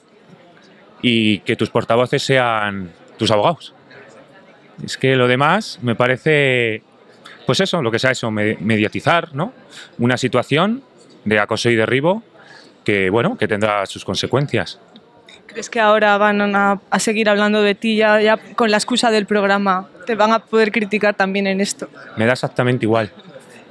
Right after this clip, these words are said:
Speaker 1: Me da exactamente igual.
Speaker 2: Bueno, ¿cómo estás tú?
Speaker 1: Yo bien, sinceramente. Bien, bien. Con el pelo corto, no me hago mucho. La gente dice que le gusta, otra gente que no te lo tenías que haber cortado.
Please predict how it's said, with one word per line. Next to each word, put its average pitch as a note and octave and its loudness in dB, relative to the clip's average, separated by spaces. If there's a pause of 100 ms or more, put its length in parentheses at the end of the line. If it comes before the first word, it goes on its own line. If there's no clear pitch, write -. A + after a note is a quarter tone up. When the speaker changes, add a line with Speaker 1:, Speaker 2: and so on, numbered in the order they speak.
(2000)
Speaker 1:
Me G#2+ 0
da D3 2
exactamente B2+ -2
igual. G#2 0 (180)
Speaker 2:
Bueno, A3+ -6
¿cómo A#3+ 2
estás A3 -2
tú? F#3+ -6 (100)
Speaker 1:
Yo C3+ 2
bien, G2+ -8 (720)
sinceramente. G2 -2 (840)
Bien, G2+ 0 (480)
bien. F#2+ -2 (360)
Con A2+ 0
el G#2+ 2
pelo G#2+ 0
corto, F3 0 (640)
no A#2+ 2
me B2+ 2
hago A#2 2
mucho. G3 0
La A2 2
gente C3 -2
dice A#2+ -2
que A2+ 0
le A2 2
gusta, E3 2
otra B2+ -2
gente A#2 -2
que A#2 -2
no A#2 -2
te A#2 0
lo A#2 0
tenías A2 0
que - -2
haber G#2+ 0
cortado. D3+ -2